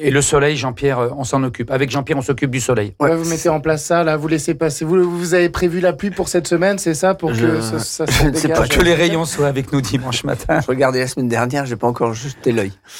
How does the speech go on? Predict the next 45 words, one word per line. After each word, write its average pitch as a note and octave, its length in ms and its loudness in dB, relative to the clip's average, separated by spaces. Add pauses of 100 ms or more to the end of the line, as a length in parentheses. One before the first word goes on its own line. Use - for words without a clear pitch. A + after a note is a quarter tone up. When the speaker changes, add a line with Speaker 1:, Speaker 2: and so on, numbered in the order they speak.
(100)
Speaker 2:
Bon, C#3+ 180 2
et - 20 -4
puis D3 160 -6
même F#3 360 2
s'il D#3+ 260 -6
pleut D3+ 240 0
un C#3+ 80 0
peu, D3+ 280 0
de C3 140 -4
toute B2 200 -10
façon, B2 480 -4
euh, G#2+ 180 -2
voilà. G2 240 -6 (100)
Speaker 3:
C'est - 240 -6
pas D#3+ 100 4
grave, G#2 260 0 (100)
c'est - 160 -14
pas G2 100 -2
grave. E2 160 -6 (180)
Speaker 1:
Et A#2 60 2
des D3+ 80 2
Speaker 2:
Ah, D#3 40 2
Speaker 1:
nouveaux D#3+ 240 2
Speaker 2:
c'est D#3+ 60 0
Speaker 1:
partenaires. C#3+ 460 2
Moi, C3+ 80 -4
je, C#3+ 220 -2
je C3+ 160 -2
me C#3+ 80 4
régale C#3+ 420 2
à, A#2+ 160 0
à, C3 140 0
à C3 160 -2
aller C3 180 0
voir C#3 160 0
ces, B2 280 -4
ces, - 180 -6
ces C3+ 160 0
P D3 160 2
M C3+ 140 2
E, B2 100 -2
P C3+ 260 -2
M C3 100 -6
I, B2+ 180 -4
euh, A#2 80 -4